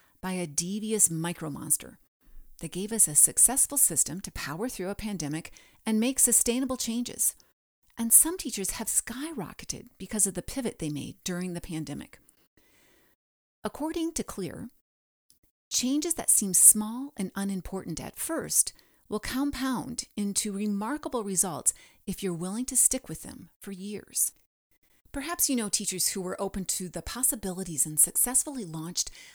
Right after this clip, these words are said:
a brand new approach to their studio after the pandemic. For example, Kay Lowry, a Texas piano teacher, saw the positives of continuing online after the lockdown forced her to change directions. She generated tech-savvy flipped classroom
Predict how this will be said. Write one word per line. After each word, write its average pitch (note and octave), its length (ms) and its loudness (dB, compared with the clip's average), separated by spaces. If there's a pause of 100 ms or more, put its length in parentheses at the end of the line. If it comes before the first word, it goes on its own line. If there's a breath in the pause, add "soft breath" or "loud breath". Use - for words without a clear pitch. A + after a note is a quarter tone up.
(100 loud breath)
a - 60 -6
brand G3+ 460 -4
new G#3+ 160 -2
approach - 420 -8
to F#3+ 160 -4
their E3+ 140 -4
studio F3 520 -2
after F#3+ 240 -8
the - 120 -12
pandemic. F#3 640 -8 (1000 soft breath)
For B3+ 160 -2
example, A3 600 -2
Kay G3 180 -4
Lowry, E3+ 600 -6
a F#3+ 80 -4
Texas - 440 4
piano A3+ 300 -8
teacher, D3+ 360 -10 (280 loud breath)
saw - 280 0
the C#4+ 100 -6
positives - 760 -2
of - 160 -10
continuing G3 640 -2
online D#3 520 -8
after D#3+ 240 -6
the G#3+ 120 -4
lockdown D3 500 -8
forced - 380 -6
her D#3 80 -12
to - 100 -8
change D#3 460 -6
directions. - 680 -4 (840 soft breath)
She - 340 0
generated G#3+ 560 -2
tech-savvy A3+ 560 0
flipped - 400 -6
classroom D#3+ 600 -4